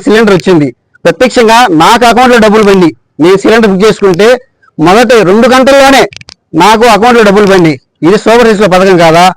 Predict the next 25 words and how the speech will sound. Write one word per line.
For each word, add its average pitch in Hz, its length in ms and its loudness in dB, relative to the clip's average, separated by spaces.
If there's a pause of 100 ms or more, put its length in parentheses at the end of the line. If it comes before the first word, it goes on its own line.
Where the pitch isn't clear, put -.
(360)
మరియు 220 280 2 (480)
డిఎస్సి, 226 440 0 (320)
మెగా 220 200 2 (100)
డిఎస్సి 226 300 0 (200)
పదహారు 226 300 2
వేల 220 300 2
ఐదు 196 80 2
వందల 196 260 2
ఉద్యోగాలు 233 420 2 (760)
కల్పించిందా 226 480 0 (100)
లేదా? 185 220 2 (520)
మన 392 120 2 (140)
మ-, 190 140 0 (100)
మన 180 100 0 (360)
మంత్రివర్యులు 220 500 0 (100)
నారా 214 300 2
లోకేష్ 208 340 -2
గారు 214 200 2 (680)
ఈ 151 100 0 (120)
విదేశాలకు 226 520 0
పోయి 202 220 2 (240)
ఎన్నో 220 160 0 (100)
కంపెనీలు 208 440 0
ఇచ్చి 208 180 -4 (160)
నిరుద్యోగులకి 214 600 2